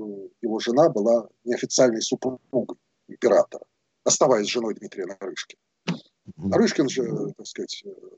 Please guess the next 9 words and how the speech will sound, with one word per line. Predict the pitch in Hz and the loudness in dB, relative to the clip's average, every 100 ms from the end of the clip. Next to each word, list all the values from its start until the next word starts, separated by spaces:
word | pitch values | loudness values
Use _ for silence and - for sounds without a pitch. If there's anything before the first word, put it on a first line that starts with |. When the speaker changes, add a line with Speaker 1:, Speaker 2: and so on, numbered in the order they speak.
| _ _ - | _ _ -4
Speaker 1:
из | 120 | 2
этого | 156 127 127 | 4 4 2
извлекал | 117 139 - 113 | 2 2 4 4
выгоду. | 117 277 220 - | 6 6 6 -2
То | - | -2
есть, | 202 - | -4 0
ну, | 277 254 - _ _ _ _ _ _ _ _ _ _ _ _ _ - - | 2 2 -4 _ _ _ _ _ _ _ _ _ _ _ _ _ -20 0
не | 180 | 4
все | 202 247 202 | 6 6 4